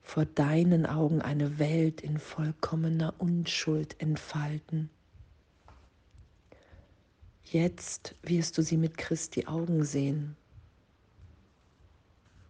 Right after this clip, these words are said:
Und das wahrzunehmen, ich finde wirklich so, wow,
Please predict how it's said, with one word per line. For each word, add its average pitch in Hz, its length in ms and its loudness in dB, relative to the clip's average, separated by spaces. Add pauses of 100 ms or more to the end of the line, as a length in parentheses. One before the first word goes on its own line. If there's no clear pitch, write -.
(3000)
Und - 180 0
das 180 260 -4
wahrzunehmen, 151 880 0
ich - 260 -8
finde 156 360 -2
wirklich 151 360 -4
so, 143 260 -2
wow, 143 400 -4